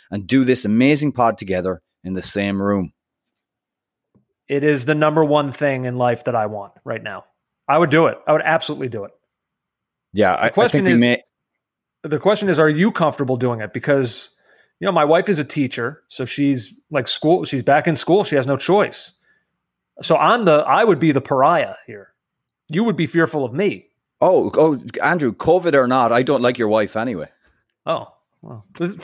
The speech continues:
Speaker 2: <laughs> my wife, I thought this was about me. I'd like, oh my God, you made it even, I, I can handle shots at me, but how dare you?
Speaker 1: No, Amanda's lovely. Yeah, maybe it's something we need to do.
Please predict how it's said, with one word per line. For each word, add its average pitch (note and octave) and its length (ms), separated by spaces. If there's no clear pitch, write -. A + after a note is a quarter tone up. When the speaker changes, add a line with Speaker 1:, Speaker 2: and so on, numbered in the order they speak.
Speaker 2:
<laughs> - 80
my C3 120
wife, F#3 280
I - 60
thought G#3+ 160
this F3 120
was F3+ 80
about D#3+ 260
me. G#3+ 220
I'd C#3 140
like, C#3+ 160
oh - 80
my B2+ 120
God, F#3+ 300
you C#3+ 80
made D#3+ 140
it D3 60
even, C#3+ 380
I, F#2 140
I - 140
can D3+ 140
handle E3+ 300
shots D3 320
at B2 80
me, E3+ 180
but B2 140
how B2 100
dare D3+ 360
you? G2+ 240
Speaker 1:
No, A#2+ 240
Amanda's A#2 400
lovely. F2 320
Yeah, D#3 180
maybe E3+ 320
it's F3 100
something F3 280
we D3 80
need D3+ 180
to C#3 60
do. C3 360